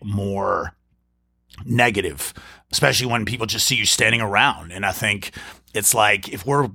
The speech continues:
if we're blessed enough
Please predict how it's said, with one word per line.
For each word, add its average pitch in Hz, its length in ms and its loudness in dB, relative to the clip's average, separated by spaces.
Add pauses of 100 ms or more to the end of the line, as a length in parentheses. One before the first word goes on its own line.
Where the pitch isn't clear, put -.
(220)
if 110 160 -8
we're 135 160 0 (360)
blessed 123 600 2 (400)
enough 104 640 -2